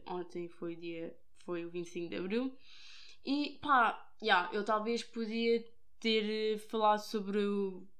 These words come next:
o tema da liberdade no momento Maiar, ou no momento Maria, ou whatever, mas é um, para mim é um tema tão importante que eu acho que merece um episódio só dele mesmo.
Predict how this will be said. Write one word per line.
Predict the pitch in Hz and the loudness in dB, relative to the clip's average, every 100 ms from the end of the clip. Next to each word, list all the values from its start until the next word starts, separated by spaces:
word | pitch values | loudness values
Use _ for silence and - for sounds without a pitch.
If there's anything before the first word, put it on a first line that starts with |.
| - - | -12 -10
o | |
tema | 185 202 196 | -2 0 2
da | 196 | 2
liberdade | 202 185 202 196 202 | 0 0 4 4 4
no | 190 | 2
momento | 190 185 | -2 -2
Maiar, | 185 208 220 185 | -2 2 2 2
ou | 180 | 2
no | 180 | 0
momento | 180 180 | 0 -2
Maria, | 185 190 208 196 170 170 - - - - - - | -4 -2 0 0 -2 -8 -16 -18 -18 -18 -18 -4
ou | 190 180 | 2 2
whatever, | 185 180 170 180 - | 2 0 -2 -4 -2
mas | 226 247 | 0 2
é | 294 | 2
um, | 294 277 - - - | 2 0 -10 -16 -4
para | 233 | 2
mim | 233 220 208 | 4 4 2
é | |
um | 202 196 196 | 0 0 -2
tema | 214 196 190 | -2 0 -2
tão | 196 214 | -2 -2
importante | 220 220 - 190 185 190 - 233 - - - - | -2 -6 -8 -4 -4 -4 -6 -6 -8 -16 -16 -4
que | 226 | 2
eu | 214 | 6
acho | 214 - - | 4 2 -6
que | - 214 | -2 0
merece | 202 202 196 190 - - 196 - - - | 2 2 0 -2 -6 -6 -6 -6 -10 -8
um | 190 190 185 185 180 202 | -4 -4 -4 -8 -10 -10
episódio | 196 196 180 175 175 | -8 -6 -4 -4 -6
só | - - 190 | -8 -6 -4
dele | 170 180 - - - - - - - - | -4 -6 -10 -16 -18 -18 -18 -18 -20 -12
mesmo. | 180 - - - | -8 -8 -8 -12